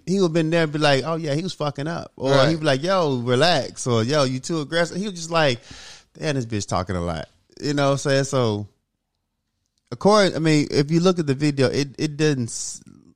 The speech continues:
Speaker 1: appear
Speaker 2: It don't appear like nothing
Speaker 1: that
Speaker 2: sexually
Speaker 1: she was,
Speaker 2: harassed
Speaker 1: she was
Speaker 2: happened.
Speaker 1: ever in any, uh,
Speaker 2: Danger.
Speaker 1: uh, uncomfortable position.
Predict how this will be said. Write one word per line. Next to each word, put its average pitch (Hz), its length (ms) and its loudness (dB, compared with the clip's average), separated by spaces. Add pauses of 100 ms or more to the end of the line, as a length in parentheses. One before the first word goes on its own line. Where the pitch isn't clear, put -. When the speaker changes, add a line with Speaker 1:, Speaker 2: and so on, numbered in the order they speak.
(120)
Speaker 1:
appear 113 680 2 (200)
Speaker 2:
It 180 60 -4
don't 202 180 4
appear 165 180 4
like 120 260 2
nothing 117 440 -2
Speaker 1:
that 123 300 4
Speaker 2:
sexually 139 520 2
Speaker 1:
she 190 220 4
was, 160 120 6
Speaker 2:
harassed 120 320 2
Speaker 1:
she - 120 4
was 143 200 4
Speaker 2:
happened. - 160 -6
Speaker 1:
ever 123 440 2
in 123 280 0 (100)
any, 120 400 -2
uh, 101 460 2
Speaker 2:
Danger. 95 380 -4 (440)
Speaker 1:
uh, 101 460 -4 (140)
uncomfortable 120 540 -2
position. 107 640 -4